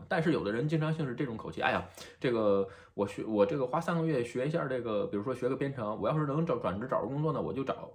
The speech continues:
如果找不着呢，哎，我回去再做什么？我只能说，换句话说，如果你真的觉得这件事儿是这么容易的话，那现在所有I T界的这些老鸟儿呢，都是白混，对吧？当然了，除非你是个天才，是吧？这种情况下呢，咱们，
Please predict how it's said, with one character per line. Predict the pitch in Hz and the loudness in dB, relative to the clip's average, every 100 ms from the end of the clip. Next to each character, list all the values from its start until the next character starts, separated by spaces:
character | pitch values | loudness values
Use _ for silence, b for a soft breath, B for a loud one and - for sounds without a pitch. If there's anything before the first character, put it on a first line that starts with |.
| - | -8
如 | 131 | 0
果 | 160 | 0
找 | 156 | 0
不 | - | -2
着 | 104 139 | -2 0
呢， | 143 | 0
哎， | 113 | -2
我 | |
回 | 110 131 | -2 -2
去 | |
再 | 151 147 | 0 0
做 | 180 156 | 2 0
什 | 90 | 0
么？ | 87 B B B B | -6 B B B B
我 | 170 | 2
只 | 143 | 4
能 | 95 135 | -2 0
说， | 156 151 | 0 2
换 | - 247 | 2 2
句 | 127 | 2
话 | 104 87 | -2 -2
说， | 98 95 B B | -2 -4 B B
如 | 131 202 240 | 0 4 6
果 | 160 | 6
你 | 156 90 | 4 2
真 | 123 196 | 0 2
的 | 190 120 | 0 0
觉 | 110 | 0
得 | 123 | 0
这 | 135 | -2
件 | 139 120 | -6 -4
事 | 123 | -4
儿 | |
是 | 113 113 | -4 0
这 | 226 | 2
么 | 127 | 2
容 | 85 82 95 | 0 -4 -6
易 | 104 | -6
的 | |
话， | 95 80 82 | -6 -8 -6
那 | 107 | -6
现 | - 139 123 | -6 -6 -6
在 | 117 | -6
所 | 98 120 | -4 -4
有 | 110 | -4
I | - 104 | -4 -8
T | - 101 | -6 -4
界 | |
的 | 98 92 | -4 -4
这 | |
些 | 92 98 | -4 -4
老 | 78 104 | -4 -6
鸟 | 90 | -8
儿 | 73 | -8
呢， | |
都 | 101 135 | -6 -6
是 | |
白 | - - | -6 -6
混， | 104 - B B B | -6 -6 B B B
对 | - | -6
吧？ | 95 | 0
当 | - | 4
然 | 165 | 6
了， | 160 | 4
除 | - | 2
非 | 143 | 0
你 | 156 | 0
是 | - | -2
个 | 120 | -4
天 | - 139 | -2 -4
才， | 139 - - | -4 -8 -6
是 | - | -6
吧？ | - | -2
这 | - | -2
种 | 135 | -2
情 | 87 | -2
况 | 101 120 | -4 -2
下 | 98 | -4
呢， | 82 - - | -6 -10 -12
咱 | 85 98 | -6 -4
们， | 123 | -4